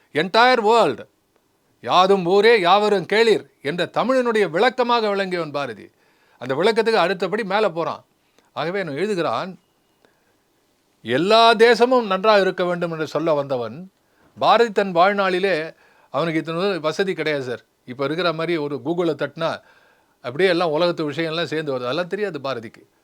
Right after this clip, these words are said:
அவன் ரைட்டர்லேருந்து வரும், அவன் இந்தியா பத்திரிகையில் எழுதுவான், டிரான்ஸ்லேட் பண்ணுவான், போடுவான். அவர் டிரான்ஸ்லேஷன் பத்தி ஒருத்தர் எழுதுறார். அவர் இருக்கும்போது பாரதி இதை பார்த்துட்டு ஒவ்வொரு இது, ஒவ்வொன்னு தான் போட, எழுதிட்டு இருக்க மாட்டானா.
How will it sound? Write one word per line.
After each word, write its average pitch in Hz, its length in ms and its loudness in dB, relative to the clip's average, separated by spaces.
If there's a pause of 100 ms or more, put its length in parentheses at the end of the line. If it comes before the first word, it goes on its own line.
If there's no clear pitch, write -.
(140)
அவன் 139 240 -4
ரைட்டர்லேருந்து 190 560 4
வரும், 180 320 -2 (300)
அவன் 151 180 -4
இந்தியா 180 240 2
பத்திரிகையில் 156 420 -2
எழுதுவான், 165 420 -2 (320)
டிரான்ஸ்லேட் 165 440 0
பண்ணுவான், 160 340 -6
போடுவான். 160 440 -2 (480)
அவர் 127 160 -6
டிரான்ஸ்லேஷன் 170 520 -2
பத்தி 160 200 -4
ஒருத்தர் 143 240 -4
எழுதுறார். 143 320 -2 (640)
அவர் 120 120 -6
இருக்கும்போது 139 540 -6 (580)
பாரதி 185 320 4
இதை 147 200 0
பார்த்துட்டு 170 280 2
ஒவ்வொரு 156 300 0
இது, 151 220 -4
ஒவ்வொன்னு 147 380 -4
தான் 180 200 0
போட, 160 200 0 (140)
எழுதிட்டு 156 340 -2
இருக்க 120 240 -6
மாட்டானா. 104 200 -12